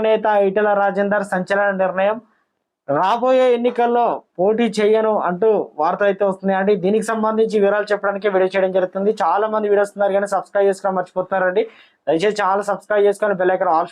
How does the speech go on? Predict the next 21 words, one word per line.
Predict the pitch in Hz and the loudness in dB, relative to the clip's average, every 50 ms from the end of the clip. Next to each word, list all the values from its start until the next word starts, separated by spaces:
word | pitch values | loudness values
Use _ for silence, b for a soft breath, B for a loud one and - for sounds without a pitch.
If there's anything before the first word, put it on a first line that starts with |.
| - - | -6 -6
పైన | 190 190 185 175 | -4 -4 -2 -2
ట్యాప్ | 170 160 156 - | -2 -4 -4 -4
చేయండి. | 170 160 139 143 | -4 -4 -2 -4
ఇటువంటి | 147 170 202 202 196 190 190 | -4 -2 0 0 0 0 0
ఇంపార్టెంట్ | 185 - 220 220 220 226 220 | 0 0 0 0 0 0 -2
ఇన్ఫర్మేషన్ | 202 208 208 208 208 208 214 208 196 185 | -2 -4 -4 -4 -4 -4 -4 -2 -2 -2
మిస్ | 185 - | -2 -2
అవ్వకుండా | 202 190 190 202 196 190 | -4 -2 -2 -2 -2 -2
మీ | 180 - - | -4 -2 -2
ఫోన్ | 185 185 185 | -2 0 0
నోటిఫికేషన్ | 180 180 - 180 170 170 180 | -2 -2 -2 -4 -4 -2 -2
అప్పుడు | 170 170 170 | -2 -4 -4
వస్తుందండి. | 170 - 180 170 180 190 196 180 | -4 -4 -4 -4 -2 -2 0 0
చాలా | 165 185 202 214 220 | 0 0 0 0 0
మంది | 214 214 202 | -2 0 -2
మీరు | 190 196 208 | 0 0 0
చూస్తున్నారు | 208 202 208 220 214 208 202 | 0 0 0 -2 0 0 0
కానీ | 208 196 180 | 0 2 0
లైక్ | 185 185 - | 0 0 -2
చేయడం | 185 196 190 190 | -2 0 2 2
లేదండి. | 185 180 175 180 214 | 4 2 2 2 0